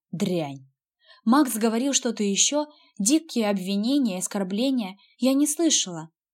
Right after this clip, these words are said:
Воздух перестал поступать в лёгкие, в глазах темнело.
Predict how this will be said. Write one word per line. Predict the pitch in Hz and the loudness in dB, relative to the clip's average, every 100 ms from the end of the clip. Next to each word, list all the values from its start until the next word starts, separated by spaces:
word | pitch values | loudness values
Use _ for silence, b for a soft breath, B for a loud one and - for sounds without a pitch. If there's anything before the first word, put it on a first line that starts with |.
| _ | _
Воздух | 240 262 320 240 - | -2 2 2 0 -2
перестал | 226 214 - 294 | -2 -2 -2 -2
поступать | 294 - 202 202 202 | -4 -8 -6 -4 -4
в | 180 | -8
лёгкие, | 170 156 - - 165 - _ | -10 -10 -14 -16 -16 -18 _
в | 214 | -4
глазах | 202 190 214 233 | -2 0 -2 -4
темнело. | - 202 180 156 139 143 | -4 -2 -2 -6 -10 -16